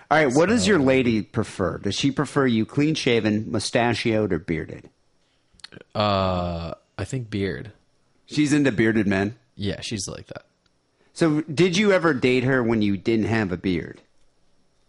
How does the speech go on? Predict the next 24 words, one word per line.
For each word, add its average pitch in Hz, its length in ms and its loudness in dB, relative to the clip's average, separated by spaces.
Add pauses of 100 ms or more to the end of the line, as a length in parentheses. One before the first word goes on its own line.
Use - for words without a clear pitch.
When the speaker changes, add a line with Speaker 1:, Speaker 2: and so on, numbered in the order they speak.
(160)
Speaker 2:
No. 98 280 -10 (400)
Well, 104 120 2
I 113 60 4
had 117 140 2
a 107 40 0
mustache 95 540 -4
at 85 80 -10
one 82 120 -14
point, - 280 -16 (100)
but - 240 -14
th-, 107 240 -4
we 104 200 -6
were 95 100 0
already 87 220 -4
into 87 240 -8
it. - 160 -12 (380)
Speaker 1:
And 139 120 0
she 190 200 2
said, 151 300 2
she's 113 280 -2
like, 117 160 2
"You 120 80 2
know 120 100 4
what? 113 360 2